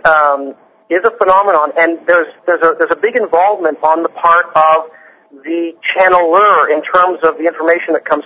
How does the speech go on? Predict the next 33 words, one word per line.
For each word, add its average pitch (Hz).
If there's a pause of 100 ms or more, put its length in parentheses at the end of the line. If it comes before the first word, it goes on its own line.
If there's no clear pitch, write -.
through, 196
because 175 (360)
they 262
act 220
as 196
a 185
bit 190
of 170
a -
filter, 220 (920)
and 170
they 185
communicate. 208
It, 190
it's, - (680)
and 196
it's 196
true. 220
It, -
it's, 180 (160)
uh, 175 (100)
many 214
of 226
the 190
of, 170 (240)
of 175
the 160 (140)
same 190
messages 180
or 156
very 190 (100)
similar 185
insight, 156